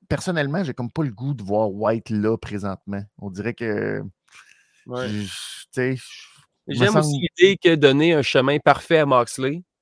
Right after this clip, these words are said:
Speaker 2: puis que rendu en semi-finale, il
Speaker 1: Ben, un
Speaker 2: l'échappe.
Speaker 1: peu comme Andra-, ouais, un peu comme Andrade, ça pourrait être ça aussi. Tu sais, qu'Andrade, lui aussi, tu sais, fait que là, on se dit, oh, les deux favoris, c'est, euh, Moxley puis Andrade pour s'affronter, puis finalement, ça se retrouve que c'est Danielson puis Swerve.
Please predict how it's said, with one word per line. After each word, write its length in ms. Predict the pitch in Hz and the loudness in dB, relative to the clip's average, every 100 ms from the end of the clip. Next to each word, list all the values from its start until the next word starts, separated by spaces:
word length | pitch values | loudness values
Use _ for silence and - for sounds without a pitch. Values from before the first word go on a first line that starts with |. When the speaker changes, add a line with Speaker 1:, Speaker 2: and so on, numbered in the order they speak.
| _ _ _ _ - | _ _ _ _ -12
Speaker 2:
puis 100 | 117 | -6
que 100 | 120 | 4
rendu 540 | 143 139 120 135 151 | 6 6 4 2 4
en 100 | 131 | 4
semi-finale, 840 | - 131 123 - 123 123 127 127 110 _ - - _ _ _ _ _ _ - | 2 0 0 -2 2 4 4 0 -6 _ -2 -2 _ _ _ _ _ _ -8
il 80 | 117 | 2
Speaker 1:
Ben, 60 | 127 | 6
un 60 | 143 | 8
Speaker 2:
l'échappe. 140 | 113 | 6
Speaker 1:
peu 80 | 214 | 4
comme 160 | 147 | 2
Andra-, 340 | 127 123 120 104 | 2 0 -2 0
ouais, 140 | 143 | 0
un 100 | 135 | 2
peu 120 | 113 | 0
comme 140 | 175 131 | -2 -2
Andrade, 400 | 117 101 101 131 | -2 -2 -2 -2
ça 120 | 113 | -2
pourrait 200 | 98 104 | -4 -4
être 80 | 101 | -6
ça 80 | 117 | -6
aussi. 320 | 101 - 117 | -8 -10 -12
Tu 60 | - | -10
sais, 60 | |
qu'Andrade, 440 | 107 101 101 107 107 | -6 -4 0 -2 0
lui 360 | 120 120 110 110 | -2 -2 -2 -4
aussi, 380 | 101 - 120 | -6 -8 -10
tu 60 | 117 | -6
sais, 100 | 120 | -8
fait 80 | 101 | -6
que 80 | 110 | -4
là, 40 | |
on 120 | 107 98 | -4 -4
se 60 | |
dit, 140 | 113 104 | -6 -2
oh, 120 | 143 | 0
les 120 | 135 | 0
deux 140 | 117 135 | 0 -2
favoris, 480 | 131 117 113 139 - | 0 -2 -2 -4 -4
c'est, 280 | 113 107 104 | -2 0 0
euh, 120 | 98 | 0
Moxley 680 | 110 113 - 117 123 123 | -2 -2 -4 -4 -2 -4
puis 160 | 113 110 | -4 -4
Andrade 460 | 107 104 107 117 123 | -2 -2 -2 -4 -6
pour 160 | 98 | -8
s'affronter, 600 | 117 - 107 98 117 123 | -8 -6 -8 -6 -4 -6
puis 120 | - | -8
finalement, 440 | - 104 98 101 110 | -10 -6 -4 -2 -2
ça 120 | 107 | -4
se 100 | - | -10
retrouve 320 | - - 107 | -12 -8 -8
que 120 | 98 95 | -8 -10
c'est 100 | 98 | -6
Danielson 560 | 95 95 95 104 104 | -6 -6 -8 -8 -8
puis 120 | - - | -10 -12
Swerve. 360 | 85 117 156 | -6 -6 -6